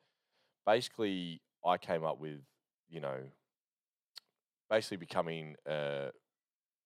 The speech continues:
an internal historian or a tag historian or a scada historian.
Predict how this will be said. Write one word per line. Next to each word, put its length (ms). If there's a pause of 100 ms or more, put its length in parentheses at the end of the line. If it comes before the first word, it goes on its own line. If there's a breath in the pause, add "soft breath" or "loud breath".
(180)
an 120
internal 680
historian 560 (1080)
or 160
a 40
tag 460
historian 580
or 180
a 40
scada 680 (220)
historian. 540